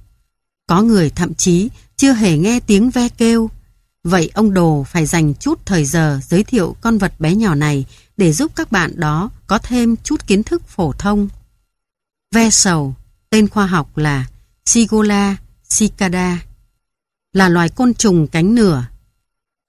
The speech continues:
Hemipteria, có bốn cánh màng, Homo Teria. Chu trình biến thái liên tục. Hầu hết côn trùng thuộc loại này đều là thứ độc hại, sống hoàn toàn ký sinh vào các loài khác,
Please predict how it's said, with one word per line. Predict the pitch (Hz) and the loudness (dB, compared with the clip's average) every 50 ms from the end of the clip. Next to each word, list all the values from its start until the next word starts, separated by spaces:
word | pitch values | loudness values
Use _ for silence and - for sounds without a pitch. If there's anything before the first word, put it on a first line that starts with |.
| _ _ _ _ - | _ _ _ _ 0
Hemipteria, | 226 214 208 214 240 294 285 - - _ _ - 208 208 202 202 202 190 190 190 185 180 180 170 - - - _ _ _ _ _ _ _ | 2 2 4 4 2 2 0 -4 -10 _ _ -2 0 0 0 0 0 0 0 0 -2 -4 -6 -8 -12 -18 -20 _ _ _ _ _ _ _
có | - 196 202 | -2 0 2
bốn | 196 190 196 220 220 | 2 2 2 2 2
cánh | - 190 208 233 240 | 2 2 2 2 2
màng, | 214 180 165 156 143 135 - - - _ _ _ _ _ _ _ _ _ _ _ _ _ | 2 2 0 0 -2 -4 -8 -12 -18 _ _ _ _ _ _ _ _ _ _ _ _ _
Homo | 233 220 220 214 208 214 214 214 208 208 196 - - - _ _ _ _ _ - | 0 2 4 4 4 4 4 2 2 0 -2 -4 -10 -18 _ _ _ _ _ 0
Teria. | 208 202 202 190 190 190 190 190 185 180 175 165 - - _ _ _ _ _ _ _ _ _ _ _ _ _ _ _ _ - | 2 2 2 2 0 0 0 0 -2 -2 -6 -8 -12 -16 _ _ _ _ _ _ _ _ _ _ _ _ _ _ _ _ -2
Chu | - 247 233 | 0 0 0
trình | - - 226 185 170 156 143 135 | 0 0 2 2 2 2 0 0
biến | 175 185 190 208 | 2 2 2 2
thái | 214 202 170 185 214 | 0 -2 -2 -2 0
liên | 220 240 240 226 | 0 0 0 0
tục. | - 202 170 135 - - _ _ _ _ _ _ _ _ _ _ _ _ _ | 0 -2 -4 -4 -6 -10 _ _ _ _ _ _ _ _ _ _ _ _ _
Hầu | 214 196 175 | 2 2 2
hết | 165 220 285 302 - - | 2 2 0 -2 -2 0
côn | 285 269 254 | 2 2 2
trùng | - - 220 185 170 156 135 - | 2 2 2 2 2 0 0 -2
thuộc | 185 170 151 | -4 -2 -2
loại | 170 151 135 | -2 -2 -2
này | 156 160 156 156 147 139 - _ _ _ _ - | 0 0 0 0 -2 -4 -8 _ _ _ _ 0
đều | 214 190 185 175 | 2 2 2 2
là | 165 165 156 147 | 2 0 -2 -2
thứ | 139 - 165 175 202 220 | -2 -2 -2 -2 -2 -2
độc | 208 190 165 - - | -4 -4 -6 -4 -4
hại, | 147 170 160 147 - - - - _ _ _ _ | -4 -4 -2 -4 -4 -8 -14 -20 _ _ _ _
sống | - - 220 - 196 226 | -2 0 2 2 2 2
hoàn | 247 226 165 139 | 0 0 -2 -2
toàn | - 156 147 143 135 | -2 -2 -2 -2 -2
ký | - 175 185 208 | 0 0 0 0
sinh | - - 254 233 226 220 208 | 0 0 0 0 0 0 0
vào | 175 165 139 | -2 -2 -4
các | - - 233 - 214 | -4 -4 -6 -4 -4
loài | 202 160 127 | -4 -4 -4
khác, | - - 208 214 - | -4 -4 -4 -4 -4